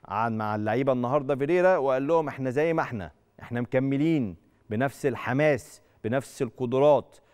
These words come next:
وإحنا سيبكم من الظروف والإصابات والغيابات". البطل بيحارب، بيحارب كرويًا يعني،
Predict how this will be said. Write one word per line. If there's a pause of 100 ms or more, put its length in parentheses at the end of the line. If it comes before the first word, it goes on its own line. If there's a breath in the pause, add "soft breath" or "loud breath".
(180 soft breath)
وإحنا
سيبكم
من
الظروف
والإصابات
والغيابات". (440 soft breath)
البطل
بيحارب، (320)
بيحارب
كرويًا
يعني،